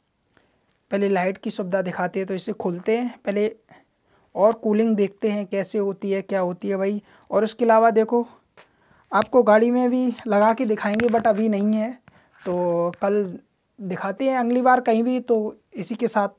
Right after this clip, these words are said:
कहीं घूमने जाएंगे इसी के साथ, तो वो यहाँ, ये उसका भी वीडियो वहाँ बना दूंगा। अभी भाई लाइट की सुविधा है, तो लाइट से आपको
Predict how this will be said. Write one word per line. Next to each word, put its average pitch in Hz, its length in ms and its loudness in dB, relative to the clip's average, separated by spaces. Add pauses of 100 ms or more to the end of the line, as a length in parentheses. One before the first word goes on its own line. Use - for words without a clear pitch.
(760)
कहीं 214 140 2
घूमने 208 380 2
जाएंगे 233 320 4
इसी 254 180 -4
के 254 120 -2
साथ, 240 180 2
तो 233 160 -4
वो 202 420 -2
यहाँ, 196 260 0
ये 208 220 0
उसका 240 280 2
भी 240 140 0
वीडियो 220 320 2
वहाँ 196 220 2
बना 190 240 -4
दूंगा। 202 280 -6 (320)
अभी 214 140 -2
भाई 220 160 4
लाइट 208 260 4
की 240 120 -6
सुविधा 208 300 -2
है, 233 120 0
तो 247 120 0
लाइट 196 240 0
से - 120 -6
आपको 202 400 -2